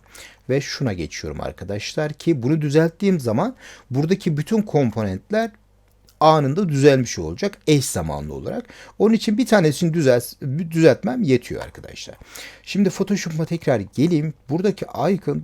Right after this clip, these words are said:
birazcık da arasında mesafe varmış. Onun için şu koluma bir mesafe, yani bir boşluk verebilirim.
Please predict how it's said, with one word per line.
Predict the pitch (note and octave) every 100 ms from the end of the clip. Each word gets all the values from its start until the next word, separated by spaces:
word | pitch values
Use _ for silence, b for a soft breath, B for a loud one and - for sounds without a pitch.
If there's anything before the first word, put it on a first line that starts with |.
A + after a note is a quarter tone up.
| F#3+
birazcık | G#3+ G3+ D#3 C3+ -
da | D#3+ -
arasında | C#3+ D3 - D#3+ C#3+
mesafe | C#3 - C#3+ C#3 C3+
varmış. | E2+ D#2 C#3 - B B B
Onun | G3 F#3+
için | - D#3+
şu | - F3
koluma | - F3 F3 D#3
bir | D3
mesafe, | C3+ C3 - C3 B2 G2+
yani | A#2 G#2 A2
bir | G#2+ F2+
boşluk | F#2 - - D3+
verebilirim. | F2+ D2+ - C#2+